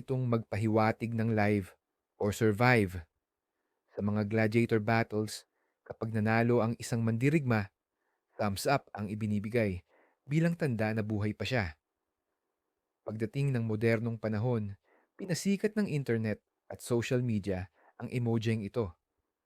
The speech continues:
Madalas itong gamitin sa Facebook, Instagram, at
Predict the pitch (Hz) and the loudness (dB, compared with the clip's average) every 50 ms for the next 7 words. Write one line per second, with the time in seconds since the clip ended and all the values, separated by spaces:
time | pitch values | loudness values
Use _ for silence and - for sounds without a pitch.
0 | _ _ _ _ _ _ _ _ _ - 117 110 117 113 113 117 113 113 - - | _ _ _ _ _ _ _ _ _ -8 -4 -2 0 0 2 2 0 0 -2 -6
1 | - 127 - 123 123 120 113 120 117 117 - 123 110 - 110 - 120 117 113 - | -10 -10 -8 -2 0 0 2 2 0 -2 -4 -4 -6 -6 -4 -2 -2 -2 -2 -4
2 | - 120 123 123 120 - _ _ _ _ _ _ - 120 110 - - 104 98 107 | -4 -2 -2 -2 -2 -4 _ _ _ _ _ _ -8 -6 -6 -6 -6 -6 -4 -2
3 | 107 101 98 95 98 95 - _ _ _ _ _ _ - 113 | 0 0 0 -2 -4 -6 -10 _ _ _ _ _ _ -10 -10